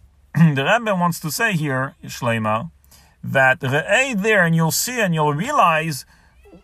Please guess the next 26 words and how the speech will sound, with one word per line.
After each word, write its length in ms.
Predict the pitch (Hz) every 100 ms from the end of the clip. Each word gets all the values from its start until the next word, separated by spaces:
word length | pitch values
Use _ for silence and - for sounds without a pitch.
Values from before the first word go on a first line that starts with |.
| 294
the 400 | 170 214 165 190
Chidushim 800 | - 196 170 226 311 - 240 226
of 100 | 208
the 100 | 226
Sikha, 480 | - 294 - 143 - 139
meaning 320 | 143 151 135
based 440 | 214 320 320 -
on 120 | 175 165
how 480 | 135 175 175 139 - _ -
he 160 | - 170
understood 560 | 165 160 160 - 180 180
there, 200 | 208 190
you 160 | 170
can 180 | 165 180
see 240 | - 233
how 160 | 220 185
the 120 | 175
Rebbe 320 | 170 247 233
now 280 | 196 208 196
understood 420 | 190 180 - 214
it 240 | 202 160 135
differently, 760 | 320 - 196 180 170 160 190 196 _ - _
and 100 | 143
according 440 | 151 - 208 190 165
to 120 | 160
that, 380 | 180 208 180